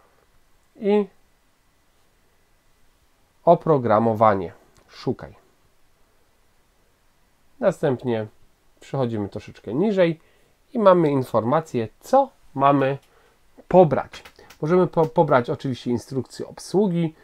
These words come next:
y, strukturę pliku konfiguracyjnego. Możemy pobrać firmware.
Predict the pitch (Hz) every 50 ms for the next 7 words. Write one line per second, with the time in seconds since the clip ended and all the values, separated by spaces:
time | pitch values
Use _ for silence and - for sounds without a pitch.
0 | - _ _ _ _ _ - 139 139 135 - - - - 160 151 - _ - 170
1 | 156 151 139 131 127 117 - - - - 160 170 156 - 135 - 139 131 117 -
2 | 127 113 117 113 104 90 - - - 101 113 156 202 202 175 147 - - - -
3 | - _ _ - 110 135 190 214 220 247 233 208 170 - _ - 160 143 123 120
4 | 104 98 - - - - - 180 151 120 117 107 104 104 123 156 180